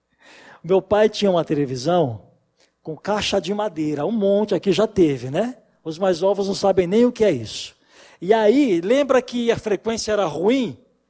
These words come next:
Era ruim demais, né? Que, que, que a gente fazia? Ah, quanta gente contemporânea, hein? É bom quando a gente não fala sozinho. Você sabe que a alegria do mais baixinho é achar outro mais baixinho do que ele, né?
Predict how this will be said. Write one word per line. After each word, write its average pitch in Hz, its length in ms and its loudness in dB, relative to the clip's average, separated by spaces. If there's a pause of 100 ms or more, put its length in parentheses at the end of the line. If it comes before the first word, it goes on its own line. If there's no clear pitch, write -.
(580)
Era 170 220 2
ruim 196 340 0
demais, 185 480 0
né? 214 200 -2 (200)
Que, 262 100 -4
que, 294 300 -8
que 302 60 -4
a 262 60 2
gente 226 140 -8
fazia? 247 480 -2 (1400)
Ah, 160 300 -8
quanta 180 400 -2
gente 151 280 -2
contemporânea, 170 1040 4
hein? 240 500 0 (560)
É 202 160 4
bom 233 220 2
quando 233 180 0
a 208 60 6
gente 214 140 -2
não 202 120 0
fala 208 260 2
sozinho. 190 1080 -2 (280)
Você 277 160 -4
sabe 302 200 0
que 302 60 -2
a 269 40 2
alegria 233 340 4
do 226 100 4
mais 226 180 2
baixinho 190 600 0 (200)
é 196 80 4
achar 208 240 0
outro 220 200 2
mais 233 140 -2
baixinho 226 400 -4
do 233 80 -4
que 208 180 -2
ele, 156 180 0
né? 247 180 0